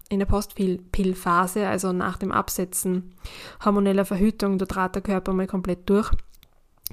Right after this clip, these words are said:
Äh, der Zyklus war da alles andere als regelmäßig, sehe ich ja grad, und extrem lang, bis zu vierzig Tage. Äh, und ich hab auch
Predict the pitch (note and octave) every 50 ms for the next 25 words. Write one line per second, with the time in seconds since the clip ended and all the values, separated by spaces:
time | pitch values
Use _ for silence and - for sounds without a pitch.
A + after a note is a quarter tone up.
0 | - - - - - - - - - G#3 G3+ G3 G3 G3+ G3 - - - - A3
1 | G3+ G3 G3 F#3+ F#3+ F#3+ - G#3 G3 F#3+ - - - G#3 G#3+ G3+ F#3+ F#3 - F#3+
2 | F3+ F3+ F#3+ F#3+ F#3+ G3 - - G3+ - - G#3 G3+ G3 G3+ G3 F#3+ F#3+ F#3 -
3 | G3 G3 G3 G3 G3 G3+ - - - - - - - - G#3 G3 G#3 G#3 G#3+ A3+
4 | A#3+ A#3+ A3+ G3+ F#3+ G3 G3+ G#3+ A3 G#3+ G#3+ G#3 - - - - - - A#3 A3+
5 | A3+ A3+ - - A#3+ - - - - G3+ F#3 F#3 F#3+ F#3 G#3+ A#3 C4+ C4+ - -
6 | - - - - - - - - - - - - - - - - - - - -
7 | - A3 A3+ A3+ A3+ A3+ A3+ A3+ A3+ - - _ _ _ - C4+ C4+ C#4+ D#4 D#4+
8 | D#4+ E4 D#4+ D#4+ E4 - - - - - - - - - A#3+ A#3 A3 A3+ A#3 A#3
9 | A3+ - - - G#3 G#3 G3+ G3+ G#3 G#3 G3+ - - - -